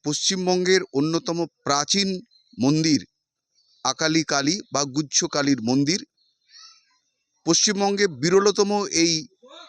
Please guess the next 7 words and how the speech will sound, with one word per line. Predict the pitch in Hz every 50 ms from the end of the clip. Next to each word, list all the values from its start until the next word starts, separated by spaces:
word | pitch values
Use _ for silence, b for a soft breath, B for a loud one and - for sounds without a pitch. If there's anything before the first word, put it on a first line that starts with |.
| - - -
মূর্তিটি, | 107 117 156 190 185 - - 220 208 156 156 139 101 - - - - _ _ _ _ _
যেটা | 101 131 147 185 175
প্রায় | 160 - - 147 151 170 180 185 180 -
পাঁচ | - 135 151 143 -
হাজার | 180 175 190 202 190
বছরের | 170 160 165 160 - 165 160 160
পুরানো, | 139 - 131 135 139 139 127 117 101